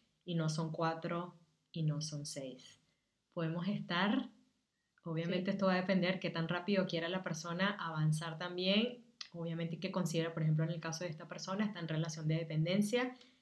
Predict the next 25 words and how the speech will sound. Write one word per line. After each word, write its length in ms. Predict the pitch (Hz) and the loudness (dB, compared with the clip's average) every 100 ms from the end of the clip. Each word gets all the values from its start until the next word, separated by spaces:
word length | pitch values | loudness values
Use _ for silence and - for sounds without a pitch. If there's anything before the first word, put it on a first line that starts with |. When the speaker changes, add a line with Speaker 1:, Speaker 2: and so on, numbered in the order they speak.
| _ | _
Speaker 1:
necesita, 840 | 170 160 160 - 190 160 160 - - - | 0 2 2 4 4 4 2 0 -6 -6
necesita 680 | 151 - 147 - 180 190 | -4 -4 -6 -2 2 4
de 140 | 190 185 | 6 4
su 100 | 170 | 2
ingreso, 720 | 160 170 202 208 202 233 - - _ _ _ _ | 0 4 6 6 4 2 -2 -14 _ _ _ _
sin 160 | 180 | 0
embargo, 340 | 165 170 214 233 | 2 4 6 4
se 140 | - | 2
hizo 260 | 180 175 202 | 0 0 0
un 100 | 196 | 0
espacio 640 | 196 - 214 220 269 320 - - _ _ _ _ - | 0 4 6 8 6 4 0 -14 _ _ _ _ 4
para 600 | 185 185 233 269 - - _ _ _ _ _ | 6 10 10 10 4 -10 _ _ _ _ _
invertir 840 | 190 170 160 156 240 247 208 - - _ _ _ _ _ - | 2 4 4 6 10 10 10 4 -8 _ _ _ _ _ 2
en 320 | 180 180 190 | 4 6 4
la 100 | 170 | 4
definición 560 | 165 170 165 165 165 | 4 4 2 2 2
de 80 | 170 | 0
su 140 | 180 202 | 2 2
marca 340 | 180 180 196 | 2 0 -2
personal 480 | 208 208 185 196 240 | 0 2 2 4 4
e 60 | 226 | 6
ir 180 | 170 | 4
armando 440 | 180 185 185 185 196 | 2 4 4 4 2
esa 260 | 175 170 | -2 -4
estrategia 800 | 190 - 180 175 180 226 240 254 | -6 -6 -4 -2 2 6 6 4